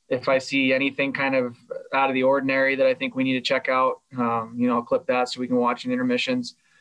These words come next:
And the coaches can, after the game, take all these clips and start making their meetings, whether it's a team meeting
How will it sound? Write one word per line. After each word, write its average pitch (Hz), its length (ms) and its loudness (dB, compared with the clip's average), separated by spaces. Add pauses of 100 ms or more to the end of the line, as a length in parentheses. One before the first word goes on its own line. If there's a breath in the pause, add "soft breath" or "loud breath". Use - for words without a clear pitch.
(360 soft breath)
And 120 560 0
the 135 80 0
coaches 156 380 0
can, 139 240 -2
after 143 300 -2
the 135 80 -2
game, 135 280 0
take 131 300 -2
all 131 140 4
these 123 200 -4
clips - 380 0
and 127 120 0
start 131 380 0
making 135 320 0
their 127 140 2
meetings, 131 400 0
whether 120 260 2
it's 120 140 -2
a 117 40 -20
team 131 320 0
meeting 131 460 0